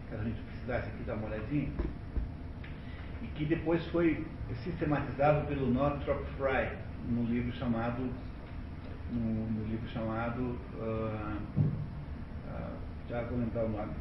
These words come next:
ah, lembro. O Nor-, Northrop Frye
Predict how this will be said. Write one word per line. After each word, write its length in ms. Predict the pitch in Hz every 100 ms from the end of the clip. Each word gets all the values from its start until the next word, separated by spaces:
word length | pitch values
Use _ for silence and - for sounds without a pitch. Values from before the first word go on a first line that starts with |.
| - -
ah, 140 | - - - - -
lembro. 300 | 95 - - -
O 60 |
Nor-, 320 | 131 135 131
Northrop 420 | 120 135 135 135 135
Frye 220 | - 160